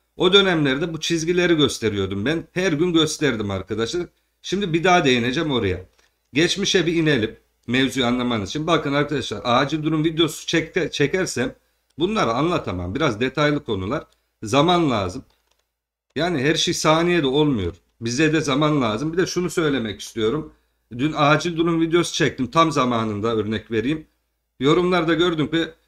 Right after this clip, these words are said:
işte, e, s-, sen paylaştın, diğerleri paylaşmadı. E,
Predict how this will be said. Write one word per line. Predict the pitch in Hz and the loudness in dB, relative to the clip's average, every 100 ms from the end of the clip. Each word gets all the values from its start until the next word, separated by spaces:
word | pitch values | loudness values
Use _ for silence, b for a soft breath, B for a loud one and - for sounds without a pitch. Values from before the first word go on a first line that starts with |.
| _ - | _ -8
işte, | - - 165 | -6 0 2
e, | 127 123 117 117 - | 2 2 2 2 -4
s-, | - - - - - - | -10 -10 -8 -10 -12 -14
sen | - - 156 165 147 | -10 2 2 2 0
paylaştın, | 170 165 175 160 - 147 | 2 4 4 2 0 0
diğerleri | 131 156 151 156 | 2 2 4 0
paylaşmadı. | - 139 147 147 - 135 113 151 160 _ _ _ _ | 0 0 2 2 0 -2 -2 -2 -6 _ _ _ _
E, | - | -6